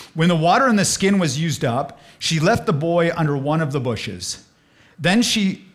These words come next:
went and sat down opposite him, about a bow shot away. So you think of, like, an arrow, right? It's, it's a distance away. It's not that far, maybe a hundred yards or something like that. "Do not let me see the boy die." So Ishmael's about to die.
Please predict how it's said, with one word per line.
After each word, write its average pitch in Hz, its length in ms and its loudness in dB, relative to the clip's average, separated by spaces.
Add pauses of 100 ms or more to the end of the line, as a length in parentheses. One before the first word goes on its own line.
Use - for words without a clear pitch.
went 156 380 0
and 147 120 -2
sat 175 300 0
down 165 300 0
opposite 151 480 -4
him, 127 160 0
about 151 200 0
a 160 60 2
bow 151 340 0
shot 170 380 -2
away. 139 400 -2
So 131 140 -6
you 123 40 -4
think 151 140 -6
of, 139 100 -4
like, 131 140 -2
an 135 100 -4
arrow, 131 360 -2
right? 143 320 -4 (320)
It's, - 200 -16 (160)
it's - 140 -10
a 208 60 0
distance 139 440 -2
away. 110 260 -6
It's 147 120 -8
not 175 200 -4
that 131 200 -2
far, 135 160 -4
maybe 131 220 -4
a 117 40 -4
hundred 127 240 -4
yards 120 380 -6
or 123 80 -6
something 127 240 -8
like 120 160 -8
that. 127 380 -12 (880)
"Do 160 120 2
not 220 220 4
let 196 160 2
me 185 100 2
see 180 240 -2
the 156 120 -2
boy 139 260 -2
die." 95 460 -8 (1800)
So - 140 -8
Ishmael's 180 460 -2
about 131 240 -2
to 127 80 -4
die. 98 380 -12